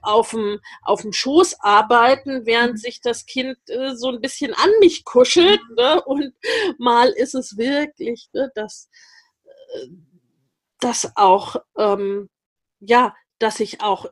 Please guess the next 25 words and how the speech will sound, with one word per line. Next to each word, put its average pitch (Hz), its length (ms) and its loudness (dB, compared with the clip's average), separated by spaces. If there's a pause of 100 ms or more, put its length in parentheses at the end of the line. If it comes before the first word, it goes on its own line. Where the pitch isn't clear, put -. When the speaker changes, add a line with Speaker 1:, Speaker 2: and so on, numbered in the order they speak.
Speaker 1:
in 269 200 -6
Person 214 600 0
und 202 180 -8
in 262 180 -8
Betreuung 226 680 -2
total 247 500 2
gebraucht 233 600 0
werde 226 360 2
und 214 180 0
wirklich 226 340 -10
gar 202 260 0
nichts 254 320 -8
anderes 180 600 -10
geht, 175 280 -2
Speaker 2:
Ja. 214 120 2
Speaker 1:
ne? 214 80 -8 (180)
Und 415 120 -8 (460)
ich 220 140 -6
glaube, 208 280 2
das 220 220 -4
ist - 140 -6
auch 190 200 -2
wichtig, - 400 -6
dass, - 320 -6 (640)
ähm, 175 640 2